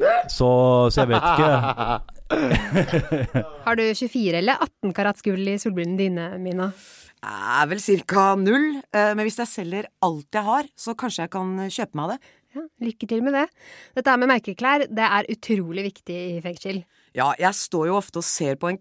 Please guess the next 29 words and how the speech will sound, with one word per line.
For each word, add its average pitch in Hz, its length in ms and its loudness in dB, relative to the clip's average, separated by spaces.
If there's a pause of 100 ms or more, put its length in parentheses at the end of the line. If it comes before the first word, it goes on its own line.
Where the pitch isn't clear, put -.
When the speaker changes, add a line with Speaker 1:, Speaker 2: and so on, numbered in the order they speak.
Speaker 4:
catwalk 226 760 0
av 175 240 4
Louis 190 260 0
Vuitton-belter, 165 920 -2 (300)
Jorde 170 420 2
tracksuits 214 720 -4
og 269 280 -2
spesialutgave 160 920 -2
joggesko 190 480 -2 (240)
som - 240 -14 (160)
går 220 560 -2
gjennom 156 300 -2
metalldetektoren 180 960 -6
i 165 80 -2
fengselet. 131 460 -8
Speaker 3:
Ja, 233 80 -4
det 233 100 2
er 240 180 2
faktisk 240 480 -6
så 214 380 -4
mye 226 380 -2
at - 160 -8
det 208 80 0
er 208 100 -4
begrensninger 196 760 -4
i 214 40 -4
de 208 80 -4
fleste 208 320 -10
fengsler 262 400 -4